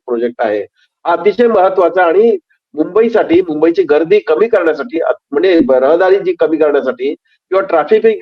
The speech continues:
ट्रॅफिकिंग जी आहे ते कमी करण्यासाठी त्याचा प्रयत्न केला. या नव्वद हजार पैकी सदोतीस हजार कोटींच्या ज्या ठेवी ज्या आहेत,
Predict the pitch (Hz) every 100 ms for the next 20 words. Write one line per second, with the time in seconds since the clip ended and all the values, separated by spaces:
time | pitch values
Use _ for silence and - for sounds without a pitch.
0 | - 156 202 202 220 202 196 147 151 240
1 | - _ - 196 - 165 208 214 196 190
2 | 175 165 160 - 165 170 165 120 98 -
3 | _ _ _ 165 208 190 196 247 240 220
4 | 214 208 190 226 - 156 175 202 240 214
5 | 185 196 202 175 165 190 185 - 185 180
6 | 180 151 156 202 180 127